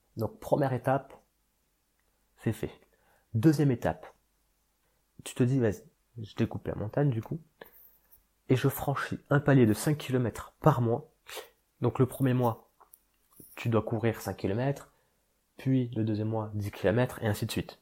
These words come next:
T'as compris la musique. Jusqu'au mois de septembre. C'est des sous-objectifs mesurables, donc comme je te l'ai conseillé précédemment, et tu vas pouvoir, ben, voilà, mesurer ton évolution. Et, euh, c'est ça qui est cool.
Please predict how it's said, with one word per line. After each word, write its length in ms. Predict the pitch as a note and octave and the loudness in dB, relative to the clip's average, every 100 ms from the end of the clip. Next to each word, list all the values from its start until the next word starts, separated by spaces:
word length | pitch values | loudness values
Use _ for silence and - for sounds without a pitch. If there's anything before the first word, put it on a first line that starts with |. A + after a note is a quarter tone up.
| - | -10
T'as 80 | - | -6
compris 280 | F#2+ - | -6 -6
la 100 | G#2 | -4
musique. 340 | F#2+ E2+ D#2+ - _ _ _ _ _ _ | -4 -6 -10 -14 _ _ _ _ _ _
Jusqu'au 260 | B2 - B2 | -4 0 2
mois 100 | B2 | 2
de 60 | |
septembre. 400 | A#2 - F#2+ - - - _ _ _ _ _ - - _ _ _ _ _ _ | 0 -4 -10 -14 -20 -20 _ _ _ _ _ -20 -20 _ _ _ _ _ _
C'est 460 | - - C3 - - | -12 2 2 2 -2
des 160 | A2 | -2
sous-objectifs 800 | G#2 B2 A#2 A2+ A2+ A2 - A2 - | -2 -2 0 0 0 -2 -4 -6 -4
mesurables, 720 | A#2 B2+ A#2+ A#2+ D3 D#3+ G#2+ - _ - _ _ | 4 6 8 4 2 0 -4 -10 _ -20 _ _
donc 120 | F#2 | -16
comme 160 | - F#2+ | -10 -12
je 60 | - | -6
te 80 | |
l'ai 280 | G2 F#2+ - - | -6 -6 -8 -8
conseillé 580 | G#2+ - G2+ G#2 F#2+ - _ - - - | -8 -6 -4 -4 -6 -12 _ -20 -20 -14
précédemment, 560 | - A2+ G#2 A2+ C3+ - - - - _ _ _ _ | -8 -4 -4 -2 -4 -8 -20 -20 -20 _ _ _ _
et 80 | G2+ | -8
tu 100 | - | -6
vas 60 | G#2+ | -6
pouvoir, 280 | A2+ B2 | -2 -2
ben, 140 | - F2 - - | -4 -12 -14 -16
voilà, 200 | - - _ _ _ | -14 -16 _ _ _
mesurer 420 | A#2 A#2+ B2 A#2 | -2 0 0 -4
ton 160 | A#2 A2+ | -4 -4
évolution. 420 | G#2 G#2+ - - - - - - - _ _ | -2 -2 -4 -10 -18 -20 -20 -20 -20 _ _
Et, 200 | G2 F#2+ | -4 -4
euh, 40 | E2+ _ | -8 _
c'est 140 | - | -18
ça 180 | - A#2+ | -8 -6
qui 100 | - | -4
est 60 | - | -8
cool. 200 | - | -8